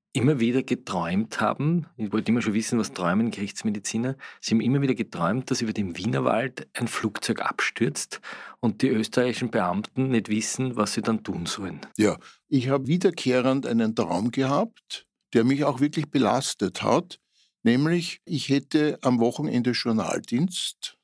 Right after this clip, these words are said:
Speaker 2: das heißt, man ist als Gerichtsmediziner allein gestellt mit einem Obduktionsassistenten und wäre dann für die Fälle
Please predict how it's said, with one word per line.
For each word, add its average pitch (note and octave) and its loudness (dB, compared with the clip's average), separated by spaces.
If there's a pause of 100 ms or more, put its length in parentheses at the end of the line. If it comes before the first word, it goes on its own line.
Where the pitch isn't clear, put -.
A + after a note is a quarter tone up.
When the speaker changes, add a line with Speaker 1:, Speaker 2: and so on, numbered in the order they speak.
Speaker 2:
das G#2+ -4
heißt, A2+ 2
man A#2 2
ist B2 0
als A2 -2
Gerichtsmediziner A#2+ 0
allein G2+ -4
gestellt B2 -2
mit B2+ -2
einem G#2 0
Obduktionsassistenten A2+ -2 (400)
und B2 2
wäre A2+ 2
dann C#3 0
für C#3+ 0
die C#3+ -2
Fälle B2+ 0